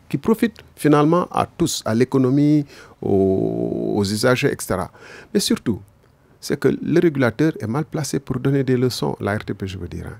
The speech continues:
mal placé pour donner des leçons à, à, aux opérateurs qui sont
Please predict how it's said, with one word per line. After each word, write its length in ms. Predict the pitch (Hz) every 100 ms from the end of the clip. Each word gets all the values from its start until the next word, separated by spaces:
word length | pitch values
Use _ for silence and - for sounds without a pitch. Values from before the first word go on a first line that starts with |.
| - - -
mal 140 | -
placé 320 | - 170 147 147
pour 200 | 139 127
donner 220 | 143 139
des 120 | 127
leçons 400 | 127 - 143 135 _ _ _ _ -
à, 260 | 113 107 107 107 104 -
à, 260 | - 55 -
aux 260 | 110 107 113
opérateurs 480 | 104 101 101 131 131
qui 120 | -
sont 240 | - 110